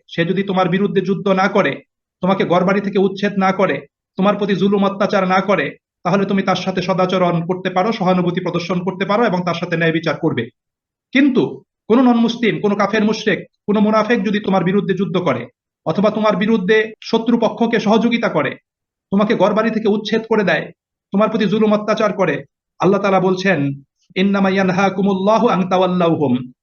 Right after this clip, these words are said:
আল্লাহ রাব্বুল আলামিন তাদের সাথে সদাচরণ করতে এবং বন্ধুত্ব সম্পর্ক স্থাপন করতে আল্লাহ পাক তোমাদেরকে নিষেধ করে দিয়েছেন। তো সুতরাং কোরআনুল কারীমে আল্লাহ রাব্বুল আলামিন বিষয়গুলো সুস্পষ্ট করেছেন,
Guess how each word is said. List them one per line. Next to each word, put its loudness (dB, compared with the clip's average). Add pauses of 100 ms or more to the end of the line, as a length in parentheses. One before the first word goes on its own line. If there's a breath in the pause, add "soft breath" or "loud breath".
(180)
আল্লাহ 2
রাব্বুল 0
আলামিন 2
তাদের -2
সাথে -2 (220)
সদাচরণ 0
করতে -2 (200)
এবং 0
বন্ধুত্ব 0 (160)
সম্পর্ক -2
স্থাপন -2
করতে -2
আল্লাহ 0
পাক -2
তোমাদেরকে -6
নিষেধ -6
করে -4
দিয়েছেন। -4 (480)
তো -6
সুতরাং 2
কোরআনুল 4
কারীমে 2
আল্লাহ 2
রাব্বুল 2
আলামিন 0
বিষয়গুলো -2
সুস্পষ্ট -6
করেছেন, -6